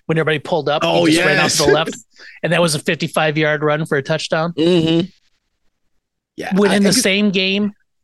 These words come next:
Speaker 1: he got hit on a slide and then did, Josh Allen, I love Josh Allen. He's a great quarterback, but he is the, he is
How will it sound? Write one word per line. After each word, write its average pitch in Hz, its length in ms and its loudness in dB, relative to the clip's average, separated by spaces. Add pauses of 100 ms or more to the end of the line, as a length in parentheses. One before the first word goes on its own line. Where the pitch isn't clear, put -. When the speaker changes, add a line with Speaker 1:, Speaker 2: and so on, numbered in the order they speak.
Speaker 1:
he 196 140 -4
got 170 300 -2
hit - 520 -2
on 165 260 0
a 151 80 0
slide 170 920 -2 (400)
and 156 260 -2
then 151 380 -2
did, 165 400 -2 (540)
Josh - 400 -2
Allen, 180 240 0
I 214 100 0
love 151 260 0
Josh 147 380 -2
Allen. 139 320 0
He's 143 220 -4
a 147 40 -6
great 160 280 -2
quarterback, 139 560 -2 (400)
but 147 120 -2
he 196 460 -2
is 160 220 -2
the, 165 280 -2
he 214 440 -2 (160)
is 180 260 0